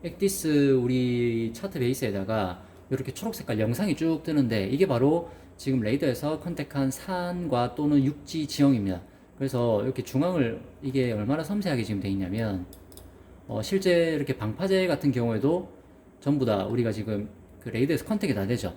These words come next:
그래서 요거를 지우고 싶은 비드를 클릭하시면 됩니다. 그러면 비드를 클릭을 하게 되면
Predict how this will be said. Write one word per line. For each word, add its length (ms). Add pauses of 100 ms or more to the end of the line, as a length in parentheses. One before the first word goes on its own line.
(140)
그래서 380 (300)
요거를 580
지우고 220
싶은 260
비드를 400
클릭하시면 360
됩니다. 300
그러면 480 (1800)
비드를 260
클릭을 320
하게 180
되면 440